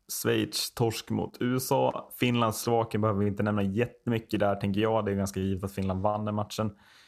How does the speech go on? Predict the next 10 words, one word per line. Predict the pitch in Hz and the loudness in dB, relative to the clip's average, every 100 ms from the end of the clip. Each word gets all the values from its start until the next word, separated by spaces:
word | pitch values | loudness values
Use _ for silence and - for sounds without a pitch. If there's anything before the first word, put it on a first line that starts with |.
| _ _ - | _ _ -4
Eh, | - 113 110 | 2 2 0
kort, | - 147 - - - | 2 2 0 -8 0
Tyskland, | 127 - - 117 | 0 0 0 0
Tjeckien. | - 131 - 92 87 87 - | 0 -4 -2 -2 -2 -6 -2
På | - | 0
tal | - 117 107 | 4 4 6
om, | 104 104 | 4 4
eh, | 101 98 98 | 2 0 0
powerplay | - 131 117 101 110 107 | 2 2 4 2 2 2
viktigt. | 117 - - 85 - - | 0 -2 -2 -2 -4 -18